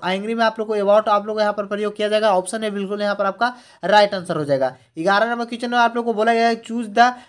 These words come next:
आप लोग को करेक्टली, स्प्लिटली वर्ड आप लोग को चूज़ करने का यहाँ पर आप लोग को ऑप्शन दिया गया है।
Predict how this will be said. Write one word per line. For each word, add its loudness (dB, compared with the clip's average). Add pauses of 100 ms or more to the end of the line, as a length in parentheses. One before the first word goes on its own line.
(140)
आप 0
लोग -4
को -4
करेक्टली, -2 (280)
स्प्लिटली -10
वर्ड 4
आप 2
लोग -2
को -4
चूज़ -8
करने 0
का 0
यहाँ 2
पर 0
आप 0
लोग -6
को -4
ऑप्शन -2
दिया 4
गया 2
है। -4